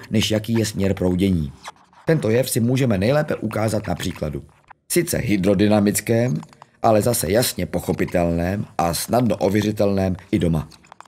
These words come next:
Na vytékající vodě z kohoutku. Když teče voda pomalu, je proudová trubice klidná a je to celkově i průhledné. To je laminární proud. Jestliže teče voda rychleji, je neprůhledná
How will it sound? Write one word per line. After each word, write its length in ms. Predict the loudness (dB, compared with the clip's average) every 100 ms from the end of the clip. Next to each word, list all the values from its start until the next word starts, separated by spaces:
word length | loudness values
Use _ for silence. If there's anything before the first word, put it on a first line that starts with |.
| -10
Na 80 | -4
vytékající 880 | 0 2 2 2 2 2 0 -2 0
vodě 320 | 0 0 0
z 60 | -2
kohoutku. 500 | -2 -2 -2 -6 -12 -12 -20 _ _ -20 -20 _ -4
Když 260 | 0 0
teče 280 | -2 -4 -2
voda 220 | 0 0
pomalu, 420 | 0 0 2 0 -2 -8 -16 -18 -2
je 120 | 0
proudová 520 | 2 4 4 4 4 2
trubice 380 | 0 0 0
klidná 600 | 0 2 2 2 0 -2 -6 -8 0
a 60 |
je 100 | 0
to 120 | 2
celkově 460 | 0 0 0 0 0
i 140 | 0
průhledné. 600 | 0 2 2 2 2 -2 -8 -18 -6
To 100 | 0
je 220 | 2 2 0
laminární 640 | -2 2 2 2 2 0 -2
proud. 380 | -2 -4 -6 -12 -20 _ _ -20 -20 -8
Jestliže 540 | 0 2 2 2 2
teče 260 | 2 0 0
voda 200 | 2 2
rychleji, 440 | 2 2 2 2 -2 0
je 100 | 2
neprůhledná 720 | 4 4 4 6 6 4 2